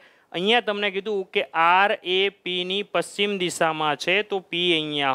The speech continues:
હોય તો એની પશ્ચિમ દિશા એટલે પીથી પશ્ચિમમાં આ કહેવાય. આ બાજુ હોત તો આ એની શું કહેવાય? પૂર્વ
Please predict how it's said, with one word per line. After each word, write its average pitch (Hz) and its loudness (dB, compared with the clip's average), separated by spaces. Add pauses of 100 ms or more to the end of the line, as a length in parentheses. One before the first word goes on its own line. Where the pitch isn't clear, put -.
હોય 165 2
તો 202 -6
એની 170 -2
પશ્ચિમ 185 -4
દિશા 170 0 (320)
એટલે 170 0
પીથી 175 -4
પશ્ચિમમાં 175 0
આ 170 0
કહેવાય. 165 2
આ 151 2
બાજુ 165 -2
હોત 175 2 (360)
તો 165 -2
આ 156 2
એની 165 -6
શું 196 -12
કહેવાય? 165 2
પૂર્વ 151 -4